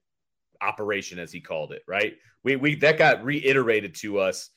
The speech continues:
because of last game and this game. Number two, he's got tremendous confidence in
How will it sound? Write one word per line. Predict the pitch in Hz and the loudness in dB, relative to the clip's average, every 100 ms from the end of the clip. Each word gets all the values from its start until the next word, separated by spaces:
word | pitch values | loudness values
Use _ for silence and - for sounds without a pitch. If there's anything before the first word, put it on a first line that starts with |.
| _ | _
because | 95 107 101 | -6 -2 0
of | 90 | 0
last | 110 123 117 | 0 0 0
game | 120 113 | -2 -2
and | 101 | -2
this | 98 - | -8 -10
game. | 82 62 - _ _ _ _ | -12 -14 -18 _ _ _ _
Number | 85 85 | -14 -12
two, | - 147 175 190 - _ _ | -2 0 2 -2 -10 _ _
he's | 110 104 | -6 0
got | 110 | 0
tremendous | - 104 131 135 | -2 -4 -2 -2
confidence | - 123 120 120 113 - - | 0 -2 0 -4 -6 -10 -8
in | 104 104 101 | -4 -2 -4